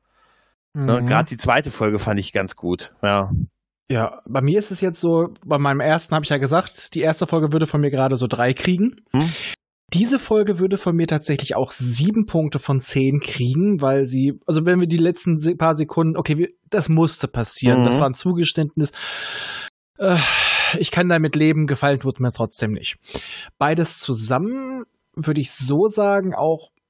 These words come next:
Speaker 2: fünf mit einer leichten Tendenz nach oben. Hätten sie daraus jetzt zum Beispiel ein zwei, also an einen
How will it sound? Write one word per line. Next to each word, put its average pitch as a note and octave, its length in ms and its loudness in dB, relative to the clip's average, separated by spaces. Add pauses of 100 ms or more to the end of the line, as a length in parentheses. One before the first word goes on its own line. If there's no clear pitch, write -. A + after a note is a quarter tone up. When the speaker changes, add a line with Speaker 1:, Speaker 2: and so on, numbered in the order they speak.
(500)
Speaker 2:
fünf A#3+ 400 -4
mit G#3+ 180 -2
einer G3 140 2
leichten F#3 400 0
Tendenz F3 400 2
nach E3 140 -2
oben. C3 280 0 (460)
Hätten F3+ 360 -2
sie E3+ 480 2 (200)
daraus D#3 320 2
jetzt E3 120 -2
zum D#3 100 0
Beispiel D3+ 260 0
ein B2+ 40 -2
zwei, E3+ 260 0
also D#3 240 0
an D#3 200 -2
einen C3+ 340 0